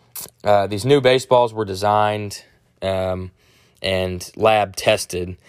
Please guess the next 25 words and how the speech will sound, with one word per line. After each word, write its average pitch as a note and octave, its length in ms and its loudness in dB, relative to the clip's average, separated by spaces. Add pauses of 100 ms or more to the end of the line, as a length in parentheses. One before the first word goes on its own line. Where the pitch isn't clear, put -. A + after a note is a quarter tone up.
(180)
and G#2 120 -4
they F2+ 80 -2
found G2+ 560 0 (260)
out G2+ 300 0
that G2 160 -10
these F#2+ 160 -8
baseballs G2+ 540 2
will F#2+ 140 0
actually G2+ 360 0
fly F#2+ 420 2 (360)
one A#2+ 300 0
to - 80 0
two A#2+ 220 -2
feet A2 260 -6
shorter, B2 560 2 (600)
uh, F#2+ 260 -2
on G2 180 -4
balls G2+ 360 2
hit G2+ 180 -2
over G2+ 300 0
three G#2 220 -6
hundred G2+ 180 -4
and F#2 120 -10
seventy-five F#2+ 640 -4
feet. - 360 -12